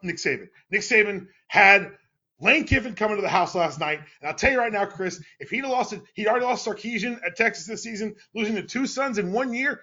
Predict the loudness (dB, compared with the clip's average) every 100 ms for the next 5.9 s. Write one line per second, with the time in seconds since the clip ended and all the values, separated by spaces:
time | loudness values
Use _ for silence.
0 | _ -6 -4 -2 -4 -4 -16 _ _ -8
1 | -6 -4 -4 -4 -2 -2 -2 -2 -2 -2
2 | -6 -2 -4 -6 _ -14 -2 0 2 0
3 | 0 -4 -6 -4 -4 -4 -4 -4 -6 -10
4 | -8 -8 -4 -2 -2 -2 -4 -4 -4 0
5 | 2 0 -2 -6 -2 -2 -2 -8